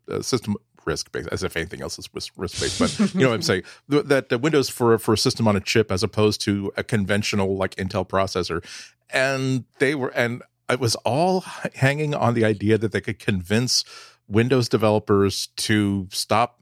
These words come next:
Speaker 1: making really profitable Windows apps at, for, for, like, real Windows machines and start making a-, some apps for these little cheap, chintzy, red plastic, underpowered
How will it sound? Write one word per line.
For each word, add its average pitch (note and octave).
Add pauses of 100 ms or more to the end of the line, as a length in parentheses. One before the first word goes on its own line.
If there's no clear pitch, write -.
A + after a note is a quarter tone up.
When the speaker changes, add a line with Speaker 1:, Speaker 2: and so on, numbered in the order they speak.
Speaker 1:
making A2
really G#2+
profitable G#2
Windows G2+
apps F#2 (360)
at, -
for, A2+
for, B2
like, G2+
real A2
Windows G#2
machines G2
and G2+
start -
making G#2+
a-, F#2+
some A#2+
apps G2+
for -
these G2+
little G#2+
cheap, G#2 (400)
chintzy, G2+
red G2
plastic, F#2+
underpowered F#2